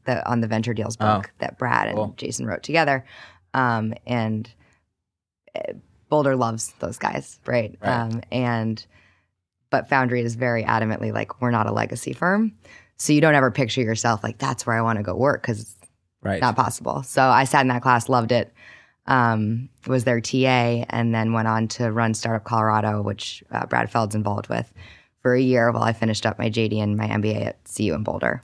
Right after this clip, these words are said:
Speaker 2: Are there, there are no non-partner investment professionals, at least until now, at Foundry. Is that correct?
Speaker 1: That's correct.
Speaker 2: Okay.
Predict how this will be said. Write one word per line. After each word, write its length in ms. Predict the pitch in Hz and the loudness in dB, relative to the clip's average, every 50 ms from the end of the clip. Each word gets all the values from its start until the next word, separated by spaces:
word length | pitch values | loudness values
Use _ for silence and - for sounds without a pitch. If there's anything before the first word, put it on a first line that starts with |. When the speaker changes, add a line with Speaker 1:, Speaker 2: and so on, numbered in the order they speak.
| _ - | _ -6
Speaker 2:
Are 80 | 117 | -2
there, 240 | 123 135 131 123 - - | 0 0 0 0 -2 -8
there 200 | - - 120 120 | -2 0 2 2
are 60 | 117 | 2
no 400 | 113 113 117 117 113 113 113 107 - - _ _ _ _ _ _ _ - | 2 2 2 2 2 0 0 -2 -6 -10 _ _ _ _ _ _ _ 0
non-partner 1000 | 117 113 110 107 107 107 110 110 110 104 - - 107 101 73 101 104 98 98 - - | 2 2 2 2 2 2 0 0 -2 -4 -2 -2 -2 -2 0 -2 -6 -6 -6 -8 -10
investment 460 | - 95 92 98 101 - - 95 90 | -10 -8 -6 -6 -8 -6 -8 -10 -8
professionals, 640 | - - 90 - 87 - - - 90 98 - 101 104 | -8 -10 -8 -8 -8 -10 -10 -12 -12 -10 -10 -10 -10
at 80 | 92 82 | -8 -6
least 300 | 101 104 98 - - - | -6 -6 -8 -8 -10 -8
until 300 | 101 95 - - - 98 | -8 -8 -8 -8 -10 -10
now, 460 | 98 101 - - - - - - - - - - | -10 -8 -8 -8 -8 -10 -10 -12 -14 -18 -16 -14
at 240 | - - - - _ | -12 -12 -12 -12 _
Foundry. 320 | - - - - - - - | -12 -12 -12 -12 -16 -18 -18
Is 80 | - | -16
that 140 | 120 117 - | -18 -18 -14
correct? 340 | - - - - - - - | -10 -10 -8 -8 -10 -10 -4
Speaker 1:
That's 180 | - 123 120 - | -2 -2 -2 -2
correct. 380 | - - - - - - - _ _ _ | -6 -6 -6 -6 -8 -16 -20 _ _ _
Speaker 2:
Okay. 160 | - 101 - | -20 -16 -16